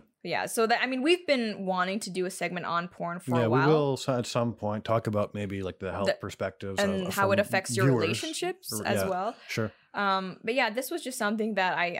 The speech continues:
Speaker 1: I saw it and I immediately kind of felt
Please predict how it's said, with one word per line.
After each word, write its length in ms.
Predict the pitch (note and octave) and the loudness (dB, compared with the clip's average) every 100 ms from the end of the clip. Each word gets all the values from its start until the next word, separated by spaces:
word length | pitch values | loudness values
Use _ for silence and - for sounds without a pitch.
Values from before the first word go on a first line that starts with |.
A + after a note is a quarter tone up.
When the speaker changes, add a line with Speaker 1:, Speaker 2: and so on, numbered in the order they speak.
| E3+ | -2
Speaker 1:
I 40 | |
saw 280 | F#3 F#3+ F#3 | -2 -2 0
it 60 | F#3 | -2
and 140 | F3 | -2
I 40 | E3+ | -6
immediately 640 | E3+ F3 F3 F3 E3+ E3 | -6 -6 -4 -4 -4 -8
kind 260 | - F3+ F3 | -6 -6 -4
of 260 | F3+ - - | -6 -10 -20
felt 460 | - - G3+ E3 | -12 -2 -2 -2